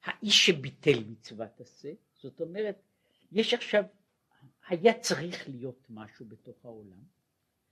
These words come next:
והדבר הזה חסר. ואז נוצר במובן הזה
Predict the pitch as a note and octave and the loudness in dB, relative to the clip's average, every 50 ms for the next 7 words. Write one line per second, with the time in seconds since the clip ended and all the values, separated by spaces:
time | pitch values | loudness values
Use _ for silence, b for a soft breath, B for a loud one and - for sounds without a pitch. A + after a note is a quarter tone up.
0 | _ _ _ _ D3 C3 C#3+ C#3+ E3 D3+ D#3 C3+ D3 A3 B3 - G#3 - - - | _ _ _ _ 0 2 2 2 2 0 -2 -4 -4 -6 -8 -8 -10 -10 -10 -10
1 | - - - - - - - B2 - _ _ _ _ _ _ _ _ _ _ _ | -10 -12 -20 -20 -16 -12 -12 -12 -14 _ _ _ _ _ _ _ _ _ _ _
2 | _ _ _ _ _ _ F3 F#3+ G#3+ G3 - D#3+ A#2+ C#3+ F#3 F#3+ - G3+ - - | _ _ _ _ _ _ -20 -20 -20 -20 -16 -14 -14 -14 -12 -12 -12 -14 -12 -10
3 | - A3+ A#3 G#3+ F3+ E3 D3+ D3 C#3 D#3 E3+ F#3+ F#3+ E3 - - E3+ | -6 -6 -6 -6 -6 -10 -12 -12 -16 -18 -18 -18 -18 -18 -16 -16 -18